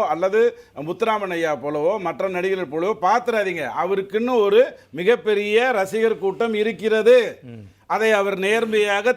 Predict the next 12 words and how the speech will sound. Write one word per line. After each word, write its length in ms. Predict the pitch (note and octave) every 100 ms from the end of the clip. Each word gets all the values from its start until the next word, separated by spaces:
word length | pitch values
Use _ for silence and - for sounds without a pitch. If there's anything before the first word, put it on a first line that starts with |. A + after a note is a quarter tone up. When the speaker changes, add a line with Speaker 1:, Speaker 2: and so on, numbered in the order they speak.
| -
Speaker 1:
தன்னுடைய 500 | E3+ G#3+ A#3 A3+ G#3+ G#3
தனித்திறமையினால, 920 | G3+ B3+ G#3+ A#3 A3+ A3 G3+ G3 G3 D#3+ - -
அவருக்குன்னு 460 | D#3 G#3+ G#3 A3 A#3
ஒரு 100 | G#3 E3+ - -
தனி 200 | F#3 A#3
style 360 | A3+ G3 A3+
of 140 | B3 F#3+
acting 360 | F#3+ E3+ A3 G#3
இருக்கிறதுனால 520 | G3 E3+ F#3 F#3 A3
அவர் 220 | A3 G3+
சம்பாதித்து 680 | - F3+ G3+ A3 G3+ G#3 G3+
விட்டார். 480 | F#3 B2 A3+ A3